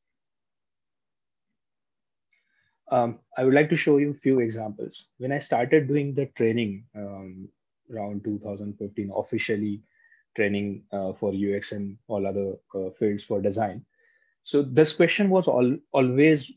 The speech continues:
being asked in multiple batches, okay? In, and of course, in the first session mostly, because that's where people wanted to understand what is U X and how can I get good job. Unfortunately, uh,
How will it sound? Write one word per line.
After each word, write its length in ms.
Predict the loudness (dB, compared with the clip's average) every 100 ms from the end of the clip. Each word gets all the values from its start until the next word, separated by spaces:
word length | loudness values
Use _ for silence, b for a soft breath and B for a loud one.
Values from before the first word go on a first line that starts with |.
| _
being 260 | 0 0 4
asked 340 | 2 2 -2
in 160 | -4 0
multiple 380 | 0 0 0 0
batches, 480 | -2 -6 -12 -16 _
okay? 300 | -4 -2 -2 _ _ _ _ _
In, 200 | -4 -4 2
and 200 | 2 2
of 140 | -4 4
course, 180 | 6
in 60 | 6
the 80 | 2
first 320 | 6 6 6
session 320 | 2 2 -2
mostly, 400 | -2 -4 -6 -10 _ _ _ -4
because 260 | 2 4
that's 220 | 4 4 4
where 120 | 4
people 260 | 4 2
wanted 320 | 0 0 -2 0
to 100 | -2
understand 420 | -4 -10 -12 -6
what 160 | 0
is 120 | 0 2
U 140 | 0
X 240 | 0 -8 -16 b b b -8
and 280 | -6 -6 -10 _ _ _ -4
how 200 | 2 4
can 200 | 2 0
I 80 |
get 260 | 2 2 2 _ 0
good 200 | 0 0
job. 300 | 0 0 0 _ _
Unfortunately, 880 | -10 -2 0 0 -2 -4 -2 -2 -2 -4
uh, 260 | -4 -2